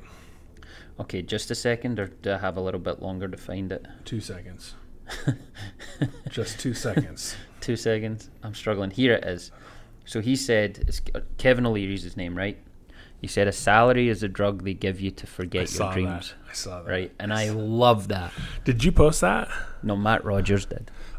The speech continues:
Speaker 2: Okay, I was like,
Speaker 1: Former
Speaker 2: I
Speaker 1: guest.
Speaker 2: saw that, and I almost was gonna share it, but that
Speaker 1: Yeah.
Speaker 2: <laughs>
Speaker 1: I grabbed it.
Speaker 2: Y-, did you?
Speaker 1: Yeah, I
Speaker 2: Yeah,
Speaker 1: grabbed
Speaker 2: it
Speaker 1: it, and
Speaker 2: was,
Speaker 1: I'll
Speaker 2: it
Speaker 1: use
Speaker 2: was
Speaker 1: it at
Speaker 2: good.
Speaker 1: some point.
Speaker 2: Yeah, it was a good one, too. And, and it's true.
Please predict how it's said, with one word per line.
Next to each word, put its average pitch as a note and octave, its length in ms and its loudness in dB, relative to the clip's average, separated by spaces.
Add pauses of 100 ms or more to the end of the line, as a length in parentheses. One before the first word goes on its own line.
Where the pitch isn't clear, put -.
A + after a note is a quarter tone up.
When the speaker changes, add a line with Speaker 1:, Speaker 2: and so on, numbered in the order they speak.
Speaker 2:
Okay, D#3 180 4
I B2+ 100 8
was C3 120 10
like, A2 80 12
Speaker 1:
Former G2+ 180 6
Speaker 2:
I D3 40 12
Speaker 1:
guest. - 120 8
Speaker 2:
saw G3 220 8
that, A#2 180 8
and A#2 120 2
I B2 40 8
almost C#3 380 8
was B2 100 0
gonna A2 220 4
share A#2 380 -2
it, F#2+ 140 -8
but A2 120 -2
that - 180 -4
Speaker 1:
Yeah. G#2+ 340 2 (140)
Speaker 2:
<laughs> - 140 -10
Speaker 1:
I B2+ 80 10
grabbed A#2+ 420 12
it. G#2+ 220 4 (240)
Speaker 2:
Y-, - 240 -6
did A#2+ 200 6
you? D#3+ 280 4
Speaker 1:
Yeah, A2+ 180 12
I G#2 40 12
Speaker 2:
Yeah, G#2 40 8
Speaker 1:
grabbed A2 360 10
Speaker 2:
it - 20 12
Speaker 1:
it, - 20 12
and D3+ 100 12
Speaker 2:
was, C3 80 10
Speaker 1:
I'll G#2+ 120 8
Speaker 2:
it G#2 40 4
Speaker 1:
use A2+ 180 8
Speaker 2:
was A#2 60 6
Speaker 1:
it F#2+ 80 10
at A2 100 10
Speaker 2:
good. A2 60 6
Speaker 1:
some G#2+ 220 6
point. G2 340 4
Speaker 2:
Yeah, A2+ 200 0
it B2+ 80 2
was C3 160 0
a A2+ 40 -2
good G#2 220 -4
one, F2+ 180 -10
too. G2 320 -6
And, A#2 120 0
and C3+ 160 4
it's C3 160 -2
true. D#3 640 2